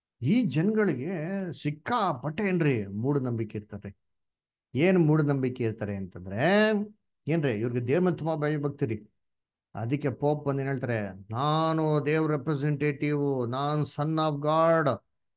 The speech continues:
ದೇವ್ರ ಕುಮಾರನು, ದೇವ್ರ ಕುಮಾರನ ಬದ್ಲಾಗಿ ನಾನು ಭೂಲೋಕದಲ್ಲಿ ಇದೀನಿ,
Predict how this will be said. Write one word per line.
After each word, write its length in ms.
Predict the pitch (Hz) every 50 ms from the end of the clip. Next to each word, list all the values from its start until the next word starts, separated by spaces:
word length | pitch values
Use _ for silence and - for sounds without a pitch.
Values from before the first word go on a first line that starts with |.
| _ - 110
ದೇವ್ರ 300 | 127 151 165 170 165 170
ಕುಮಾರನು, 720 | 165 165 - 156 165 175 180 185 190 196 196 190 185 180 160
ದೇವ್ರ 220 | 160 170 185 180
ಕುಮಾರನ 420 | 170 165 170 165 180 185 185 190 190
ಬದ್ಲಾಗಿ 320 | 180 185 175 180 196 190
ನಾನು 160 | 190 185 180
ಭೂಲೋಕದಲ್ಲಿ 420 | 170 175 185 190 185 180 196 180 180
ಇದೀನಿ, 560 | 175 180 175 185 185 180 170 160 147 110